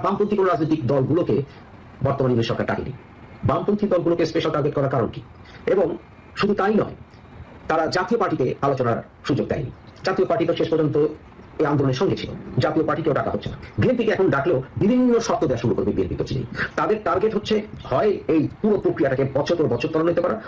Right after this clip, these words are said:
অথবা তাদের টার্গেট হচ্ছে বিএনপি আওয়ামী লীগকে পুরো ভেঙে দেওয়া। আমার মনে হয় আমরা অচিরেই আওয়ামী লীগ, বিএনপি এমনকি জাতীয় পার্টির সমন্বয়ে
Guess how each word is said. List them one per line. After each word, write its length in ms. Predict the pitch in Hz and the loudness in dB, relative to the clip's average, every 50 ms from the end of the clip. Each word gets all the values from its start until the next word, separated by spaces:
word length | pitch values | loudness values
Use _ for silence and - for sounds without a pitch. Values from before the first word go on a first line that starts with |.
| - - 165 | -4 -2 0
অথবা 160 | 202 226 214 185 | 2 2 2 2
তাদের 160 | 165 160 151 151 | 0 0 0 0
টার্গেট 200 | 139 123 139 139 156 | 0 0 0 -2 -2
হচ্ছে 160 | 156 - 196 214 - - - 85 | 0 0 -2 -2 -2 -6 -4 -2
বিএনপি 340 | 120 139 151 151 143 - 190 208 - - - | 2 2 2 2 2 2 0 0 0 0 0
আওয়ামী 180 | 135 135 123 120 | 2 2 2 2
লীগকে 180 | 139 135 - 151 - - | 2 0 0 -4 -2 0
পুরো 180 | - 185 180 339 - - - | 2 2 2 2 2 0 0
ভেঙে 200 | 208 185 135 123 | 2 2 0 0
দেওয়া। 120 | - - - 131 | -4 -4 -4 0
আমার 120 | 165 190 190 | 0 2 2
মনে 100 | 185 180 170 | 2 2 2
হয় 120 | 160 156 156 - - - - - 139 | 0 -2 -2 -6 -12 -14 -4 -2 0
আমরা 160 | 135 135 135 135 - 214 | 2 2 0 0 0 0
অচিরেই 320 | 220 208 240 208 151 113 - - - - - - - 120 | 2 2 2 2 2 0 -2 -8 -16 -20 -12 -6 -2 0
আওয়ামী 220 | 131 135 127 135 151 | 2 2 2 4 2
লীগ, 120 | 202 214 - - - - - 92 | 2 0 -2 -6 -12 -12 -6 -2
বিএনপি 360 | 104 117 131 135 131 131 175 190 190 196 - - - - | 0 2 2 2 2 2 2 2 2 0 -4 -4 0 2
এমনকি 220 | 214 254 214 170 131 - | 2 2 2 0 0 -2
জাতীয় 180 | 160 147 160 143 - | 0 2 2 2 2
পার্টির 220 | 131 127 160 156 - | 2 0 0 0 0
সমন্বয়ে 320 | - 160 170 147 117 107 | 0 2 2 2 2 0